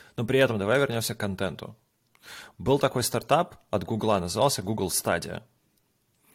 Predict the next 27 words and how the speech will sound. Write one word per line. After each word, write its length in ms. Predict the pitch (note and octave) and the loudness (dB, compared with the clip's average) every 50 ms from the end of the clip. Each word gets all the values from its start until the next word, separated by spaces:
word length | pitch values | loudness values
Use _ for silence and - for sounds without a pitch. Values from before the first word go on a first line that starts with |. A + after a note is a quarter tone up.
| - - - - - _ - | -20 -20 -20 -20 -20 _ -8
И 80 | G#2+ | -2
Google 260 | F#2 C#3 C#3+ - B2 A2+ | 0 2 2 2 2 2
Stadia 840 | - - - D#3 F#3 G3 F#3 F3 D3 C3+ C3 A#2+ A#2 A2 G#2+ - | 2 2 4 4 4 6 6 6 4 4 4 4 2 0 -2 -4
не 140 | - A2+ A2+ | -4 -4 -4
смогли 340 | G#2+ - - B2 A2+ B2 B2 | -2 -2 -4 -4 -2 -2 0
ничего 380 | A2 G#2+ G2+ - A2 F#2+ G2 G2 | 0 -2 -2 -2 -4 -4 -4 -4
сделать, 480 | F#2+ A2+ D3 E3+ F3 E3+ D3 - - | -2 0 0 2 2 2 0 -2 -2
они 180 | - G#2 G2 G2+ | -2 -2 0 0
уже 220 | G#2 G2+ F#2 G2+ | 0 -2 -2 -4
зарефандили 600 | F#2 G2+ G#2 G#2 - - G#2+ G#2 G2 F#2+ F2+ F#2 | -6 -4 -4 -4 -2 0 0 0 0 -2 -4 -6
всем 260 | F2+ - - G2+ F#2+ | -6 -4 -4 -4 -4
деньги 380 | F#2 A2+ D3 E3 E3 D#3 - B2 | -2 -2 -2 0 0 -2 -2 -2
и 160 | A2+ - G#2+ | -2 -2 -2
закрылись, 680 | F2+ G2 F#2+ - - - E3+ E3+ D3 B2 A#2 - - | -4 -4 -4 -2 0 0 0 0 0 -2 -4 -4 -2
да. 200 | - A#2 A#2+ C3 | 0 2 2 2
Это 240 | A#2+ - A2 - A2+ | 0 -2 -4 -4 -4
была 300 | G2 - A2 A2 A2 G#2+ | -2 0 2 4 4 4
платформа 600 | G2+ - G#2 G#2 - - - D3 D3+ C#3 A#2+ G#2 | 2 0 -2 -4 -2 0 2 2 2 2 -2 -6
для 360 | F#2+ F2+ - F#2+ G2 G#2 G2 - | -8 -6 -2 0 0 2 2 0
ан-, 200 | - G2+ F#2 - - | -2 -2 -4 -4 -6
игр, 380 | - A#2 A2 A#2 G#2+ F#2+ F#2 - - - - - - - _ | -6 -4 -2 -2 -4 -4 -6 -10 -18 -20 -20 -20 -20 -16 _
а, 340 | - F#2+ F#2 F2+ F2 E2+ F2+ | -4 -2 0 0 0 0 -2
условно 320 | F#2+ - - G#2+ F#2+ F#2+ | -2 -2 -4 -4 -4 -4
говоря, 500 | F2+ - G2 G2+ G#2+ A2 A2+ G#2+ G#2+ A2 - _ - - - | -6 -6 -4 0 2 2 2 0 -4 -8 -16 _ -20 -18 -8
в 60 | - | -4
онлайне. 440 | F#2+ F#2+ F#2+ F#2+ F2+ E2 D#2 E2 E2 - _ _ _ _ _ _ _ _ _ _ _ _ _ _ _ _ _ _ _ _ _ _ _ _ _ _ - - - - - - - - _ _ | -2 0 0 0 0 0 -2 -6 -10 -12 _ _ _ _ _ _ _ _ _ _ _ _ _ _ _ _ _ _ _ _ _ _ _ _ _ _ -14 -14 -14 -16 -20 -20 -20 -20 _ _
Да, 320 | - G#2 G#2+ A2+ A2+ A#2 | 0 2 2 2 0 -2